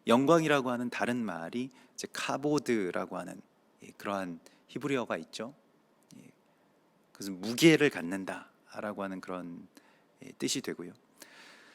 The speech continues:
그래서 주님께서 오늘 우리에게 이제는 그의 찬송과 또 그의 이름과 그의 영광의 실존으로서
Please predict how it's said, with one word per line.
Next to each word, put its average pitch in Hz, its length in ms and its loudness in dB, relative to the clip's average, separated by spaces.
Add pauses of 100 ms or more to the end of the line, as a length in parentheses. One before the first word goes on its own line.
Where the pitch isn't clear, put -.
(160)
그래서 - 160 -2
주님께서 147 1120 4
오늘 135 280 2
우리에게 95 720 0 (2750)
이제는 135 480 4
그의 139 460 4
찬송과 143 880 -2 (800)
또 139 240 2
그의 127 420 6
이름과 110 640 -2 (1120)
그의 123 340 6
영광의 101 640 0
실존으로서 - 1160 -2